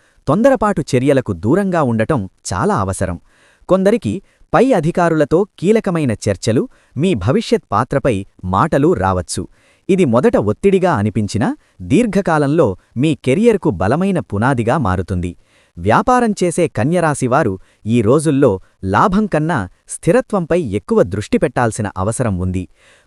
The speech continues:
కొత్త ఆలోచనలు, కొత్త ప్రణాళికలు మనసులో వచ్చినా, వాటిని వెంటనే అమలు చెయ్యకుండా సరైన సమయాన్ని వేచి చూడటం మంచిది. ఎందుకంటే తొందరపాటు నిర్ణయాలు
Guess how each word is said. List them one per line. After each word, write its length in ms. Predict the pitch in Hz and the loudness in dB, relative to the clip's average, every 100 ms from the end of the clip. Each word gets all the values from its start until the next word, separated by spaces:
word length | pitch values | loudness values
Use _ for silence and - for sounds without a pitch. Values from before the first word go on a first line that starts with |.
| - | -2
కొత్త 240 | - - | -2 0
ఆలోచనలు, 680 | 208 131 135 127 123 113 254 - _ - | 0 2 2 2 0 0 -2 -6 _ -4
కొత్త 220 | 104 - | -4 -2
ప్రణాళికలు 760 | 247 113 113 143 139 139 147 113 _ _ | -2 0 2 2 2 2 2 -2 _ _
మనసులో 460 | 180 196 226 269 226 | -4 -2 0 2 2
వచ్చినా, 540 | 98 95 - 160 98 92 _ - | 2 -2 -2 -2 -2 -8 _ -2
వాటిని 360 | 160 214 214 | 0 0 0
వెంటనే 480 | 104 104 180 233 240 - | 0 -2 0 0 0 -2
అమలు 220 | 104 180 | 0 0
చెయ్యకుండా 600 | 180 127 113 107 101 202 - _ - | 0 0 0 0 0 -2 -4 _ -14
సరైన 440 | - 147 240 285 | -2 0 2 0
సమయాన్ని 540 | 240 - 156 160 143 127 | 0 -2 0 0 0 0
వేచి 320 | 92 156 190 143 | 0 0 -2 -2
చూడటం 360 | 120 101 - 110 | -2 0 -2 -2
మంచిది. 420 | 92 107 92 85 _ _ _ | -4 -4 -6 -8 _ _ _
ఎందుకంటే 640 | 90 104 117 117 110 143 95 - - - | -2 0 2 2 2 0 -2 -12 -6 0
తొందరపాటు 540 | 131 240 240 202 185 | 2 4 4 2 2
నిర్ణయాలు 640 | 107 101 135 131 131 120 | 0 0 2 2 2 0